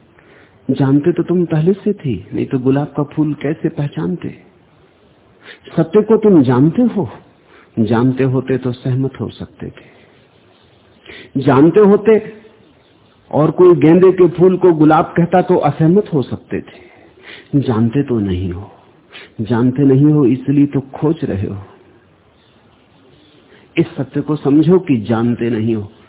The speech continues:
तुमने अभी गुलाब का फूल देखा नहीं, इसलिए कैसे तो सहमति भरो, कैसे असहमति भरो। न तो सिर हिलाओ सहमति में, न असहमति में, सिर ही मत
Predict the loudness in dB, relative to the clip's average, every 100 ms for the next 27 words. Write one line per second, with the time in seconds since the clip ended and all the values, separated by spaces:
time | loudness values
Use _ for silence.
0 | _ _ -2 0 2 2 0 0 -2 -4
1 | -6 -10 -10 -6 -6 -4 -6 -8 -10 -10
2 | -14 -20 _ _ _ -10 -4 -6 -4 -6
3 | -4 -6 -6 -8 -4 -2 -2 -4 -4 -4
4 | -6 -8 -8 -8 -8 -10 -12 -10 -8 -8
5 | -8 -12 -10 -14 -16 _ _ _ _ _
6 | _ _ _ _ _ _ -20 -20 -2 2
7 | 2 4 0 4 2 4 2 2 2 2
8 | 4 4 2 2 2 2 0 -6 -2 0
9 | 0 0 -2 -2 -2 -2 0 0 0